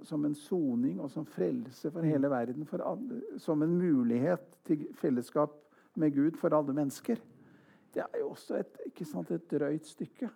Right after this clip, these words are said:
Speaker 2: Mm.
Speaker 1: Ehm, s-, så jeg tenker at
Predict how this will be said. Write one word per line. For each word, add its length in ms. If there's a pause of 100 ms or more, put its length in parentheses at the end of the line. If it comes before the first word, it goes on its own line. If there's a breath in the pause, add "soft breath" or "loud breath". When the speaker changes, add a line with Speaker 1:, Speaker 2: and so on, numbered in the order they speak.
Speaker 2:
Mm. 200 (640 soft breath)
Speaker 1:
Ehm, 680 (560)
s-, 80 (220)
så 260 (440)
jeg 200
tenker 300
at 320